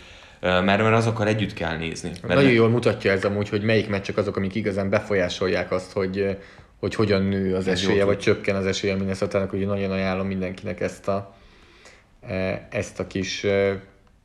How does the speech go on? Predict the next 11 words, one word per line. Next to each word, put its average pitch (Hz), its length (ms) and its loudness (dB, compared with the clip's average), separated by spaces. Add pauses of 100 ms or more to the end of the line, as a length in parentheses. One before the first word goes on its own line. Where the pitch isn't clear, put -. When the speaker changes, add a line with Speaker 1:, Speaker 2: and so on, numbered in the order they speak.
(220)
Speaker 2:
oldalt 98 560 2
a 98 40 -2
New 98 120 0
York 95 220 0
Times-nál. 147 760 2 (800)
A 107 140 0
hét 208 340 2
edzője 117 480 6
pedig 120 320 2
Cameron 120 540 4
Acord. 127 420 4